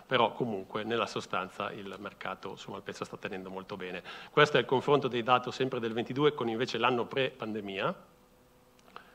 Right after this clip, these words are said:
E, e qui si vede appunto la crescita importante che abbiamo avuto,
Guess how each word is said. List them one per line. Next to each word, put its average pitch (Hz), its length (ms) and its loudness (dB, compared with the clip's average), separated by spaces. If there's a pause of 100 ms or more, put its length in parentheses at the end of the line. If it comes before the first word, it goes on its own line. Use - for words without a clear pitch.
(360)
E, 120 440 0
e 117 100 -8
qui 147 260 2
si - 140 -8
vede 113 160 2
appunto 110 320 -2
la 104 80 0
crescita 107 300 -2
importante 107 420 -6
che 101 80 -4
abbiamo 101 260 -4
avuto, 113 520 0